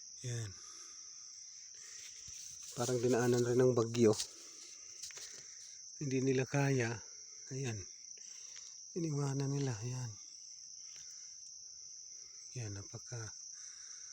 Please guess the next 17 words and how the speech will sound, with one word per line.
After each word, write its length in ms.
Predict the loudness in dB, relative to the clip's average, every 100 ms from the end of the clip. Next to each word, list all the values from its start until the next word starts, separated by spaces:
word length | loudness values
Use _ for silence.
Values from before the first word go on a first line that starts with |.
| -10 -10 -8 -4
ano 160 | -4 -2
po 160 | -2 0
ng 320 | 0 0 -2 -4
kamuting 400 | -2 0 2 0
kahoy 240 | 0 -2 -2
ko 80 | -2
rito. 400 | -2 -2 -4 -6 -8 -12 -10 -12 -12 -14 -12 -12 -12 -12 -14 -12 -4
Marami 400 | 2 4 6 6
po 160 | 4 2
ito. 240 | 4 2 0 -4 -10 -10 -8 -4
Kaso 320 | -2 2 6
lang, 240 | 6 6 0 -6 -12 -12 -12 -12 -12 -12 -12 -14 -14 -12 2
yun 240 | 4 6 6
nga 140 | 4
po, 160 | 2 0 4
inano 320 | 4 6 4
ng 220 | 4